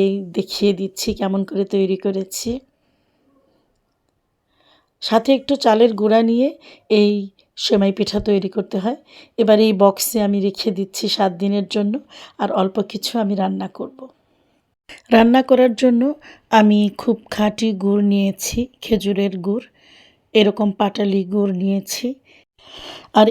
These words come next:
এখানে আড়াই লিটার দুধকে ঘন করে প্রায় দেড় লিটার করে নিয়েছি। আর গুড়কে দুধের সাথে একসাথে মিলিয়ে দিলে ফেটে যায়, সেই জন্য এই পাটালি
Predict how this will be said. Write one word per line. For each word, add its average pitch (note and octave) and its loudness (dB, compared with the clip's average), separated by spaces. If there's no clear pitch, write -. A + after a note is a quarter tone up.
এখানে A#3+ 2
আড়াই A3+ 8
লিটার B3+ 4
দুধকে G#3 0
ঘন A3 0
করে A#3 4
প্রায় G3 4
দেড় A3 6
লিটার A3 2
করে F#3 0
নিয়েছি। - -8
আর A3 6
গুড়কে A#3+ 2
দুধের G#3 2
সাথে A#3+ -2
একসাথে A3 -2
মিলিয়ে G#3 4
দিলে G#3 0
ফেটে G#3+ -2
যায়, G#3+ -2
সেই B3 4
জন্য A#3 2
এই G#3 4
পাটালি G#3+ 2